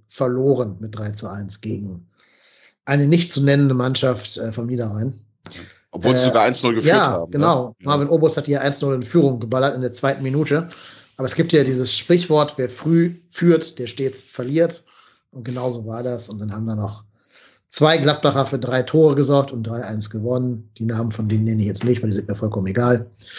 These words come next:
Speaker 1: Äh, insofern hat leider die U einundzwanzig nur noch den achten Tabellenplatz inne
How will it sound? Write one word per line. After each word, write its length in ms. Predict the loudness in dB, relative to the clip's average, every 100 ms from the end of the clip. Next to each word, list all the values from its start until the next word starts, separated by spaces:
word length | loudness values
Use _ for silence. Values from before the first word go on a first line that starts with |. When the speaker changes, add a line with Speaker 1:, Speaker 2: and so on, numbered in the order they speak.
| -14 -14 -14 -20 _
Speaker 1:
Äh, 180 | 4 6
insofern 240 | 6 6 6
hat 80 | 6
leider 240 | 4 4
die 120 | 0
U 140 | 0 0
einundzwanzig 1080 | 2 0 0 -4 -6 -8 -6 -8 -10 -14 _ _ _ _ _ _ _ _ -6
nur 140 | 0 2
noch 120 | 2
den 220 | 0 0
achten 380 | 0 0 -2 -6
Tabellenplatz 640 | -8 -8 -8 -10 -16 -14
inne 260 | -12 -12